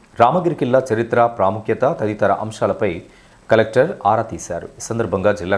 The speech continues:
కలెక్టర్ కోయ శ్రీహర్ష మాట్లాడుతూ, పర్యాటకంగా రామగిరి ఖిల్లా అభివృద్ధి చేసేందుకు వీలుగా బేగంపేట నుంచి రోడ్డు ఏర్పాటు చేయాలని, దీనికి సంబంధించిన ప్రతిపాదనలు రూపొందించి సమర్పించాలని కలెక్టర్ సంబంధిత అధికారులను ఆదేశించారు.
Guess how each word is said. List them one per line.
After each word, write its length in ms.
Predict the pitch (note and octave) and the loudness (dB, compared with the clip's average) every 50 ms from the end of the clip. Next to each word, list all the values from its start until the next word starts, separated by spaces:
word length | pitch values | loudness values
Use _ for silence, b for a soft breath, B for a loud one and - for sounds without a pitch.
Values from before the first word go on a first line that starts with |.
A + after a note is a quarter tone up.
| - | -2
కలెక్టర్ 320 | G2 F#2 F2 - F#2 F2+ E2+ - | -4 -6 -6 -6 -6 -6 -6 -2
కోయ 180 | - A2+ A2+ A2+ G#2 - | 0 0 2 0 0 -4
శ్రీహర్ష 340 | - - F2+ F#2 F2+ D#2+ - F#2 E2+ E2 | -6 -6 -4 -4 -4 -4 -4 -6 -6 -6
మాట్లాడుతూ, 360 | D#2+ - - E2+ E2 - D3 F#3+ G#3+ - B B B B B B B B B B B B C3 | -6 -4 -4 -6 -2 0 0 0 -2 -4 B B B B B B B B B B B B 4
పర్యాటకంగా 680 | C3+ D3 F3+ G#3+ G#3 G#3+ F3 - C#3 C3 B2+ C3+ C#3 C#3+ B2+ - - G2+ G#2 | 4 6 6 4 4 4 4 2 2 4 6 4 4 4 2 0 -2 2 4
రామగిరి 400 | A2+ B2 D#3+ E3+ D3 C#3+ B2+ A#2 - | 4 4 2 0 -4 -4 -6 -4 -4
ఖిల్లా 220 | B2 A#2 B2 B2+ B2+ - - | 0 2 4 4 4 4 0
అభివృద్ధి 380 | G2 F#2 G#2+ A2 C3+ C3 C3+ - - | -2 -4 -4 -6 -6 -6 -8 -10 -6
చేసేందుకు 460 | G#2 F#2+ - - A2+ F#2+ F#2+ - B2 A#2+ G#2 | -6 -6 -4 -4 -6 -6 -6 -4 -4 -4 -2
వీలుగా 320 | G2 F#2+ F#2 F2 G2+ G#2+ F2 F2 - - - - _ _ - E2 | -2 -4 -2 2 2 4 2 2 -2 -6 -16 -20 _ _ -4 0
బేగంపేట 420 | - C3+ C3+ F3 E3+ E3+ D#3 C3+ C#3+ C3 | 2 2 2 2 0 -2 0 0 0 0
నుంచి 200 | A#2 A2 A#2 B2+ B2 G#2 | -2 -2 0 0 2 2
రోడ్డు 200 | G#2 A2 A2+ C3 - G#2 G#2 | 2 2 2 0 -4 -4 -4
ఏర్పాటు 300 | G#2 - G#2+ G#2 G#2+ A2 - | -4 -2 -2 -4 -4 -4 -8
చేయాలని, 380 | - F2+ F2 F2+ F2+ F2+ A2 E3+ A3+ B B B B B B B B B A2 | -6 -4 -2 -2 -2 -2 -2 -4 -4 B B B B B B B B B 2
దీనికి 220 | D3 E3+ E3+ E3 - | 2 4 4 4 4
సంబంధించిన 520 | E3+ D#3+ F3 G#3 G3+ G3 F3+ - D3+ C#3 C#3+ D3 C#3+ - - - - | 4 4 4 4 2 2 0 0 0 2 2 2 0 -2 -4 -6 -2
ప్రతిపాదనలు 680 | C3 C3+ C3 D3 - C#3+ C#3 C#3+ C#3+ E3+ D#3+ C#3+ A#2+ G2+ G#2+ | -2 -2 -2 0 2 2 2 4 2 0 -2 -2 -2 -2 -2
రూపొందించి 500 | G#2 G#2+ B2 A2+ G#2+ G#2+ G2 - A#2 A2 A2+ - | -2 -2 -2 -2 -2 -2 -4 -2 -4 -4 -2 -2
సమర్పించాలని 720 | F#2+ G2+ G2 - - G2 F#2 - G2+ F#2+ F#2+ F#2+ A2+ D#3+ F3 - - | -2 -2 -2 -4 -4 -6 -2 0 0 0 0 0 -4 -6 -8 -4 -4
కలెక్టర్ 360 | F#2 F2+ - - A2+ C3 - - B B B B B B - - | -4 -2 0 2 2 2 2 0 B B B B B B -4 -2
సంబంధిత 420 | C3 C#3 D3+ D#3+ D3 C3 - - F#2 E2+ D2+ - - F#2+ | -2 0 -2 -2 -6 -4 0 2 2 2 0 -2 -6 -6
అధికారులను 560 | F#2 G2+ - - A2 A2 A2 A#2 A#2 C3 F#3 A3+ A3+ - F#2 G2 | -6 -4 -2 0 0 0 0 -2 -4 -4 -6 -8 -6 -4 -2 -2
ఆదేశించారు. 640 | F#2+ F#2+ F2 - - F2 E2 - - F2 D#2+ E2 | -2 -2 -6 -14 -14 -18 -12 -8 -4 -4 -4 -4